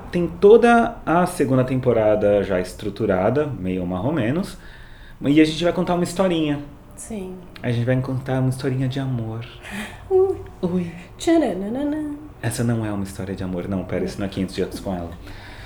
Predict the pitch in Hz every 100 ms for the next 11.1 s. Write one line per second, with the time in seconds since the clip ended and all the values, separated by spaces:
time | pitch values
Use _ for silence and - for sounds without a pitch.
0 | - - - - 123 123 127 127 127 127
1 | - 156 170 180 160 180 170 180 - 143
2 | 151 143 139 139 131 - - 214 214 -
3 | 156 180 160 - - - - - - -
4 | 117 - - - 135 131 - 123 110 101
5 | 95 98 120 117 98 104 127 143 98 -
6 | 95 101 104 98 95 98 104 110 - 95
7 | 95 92 92 - 92 90 90 85 90 87
8 | 95 87 135 123 110 135 - - - -
9 | - - - - 180 - 185 180 196 170
10 | 175 - 127 196 226 - 180 120 80 64
11 | -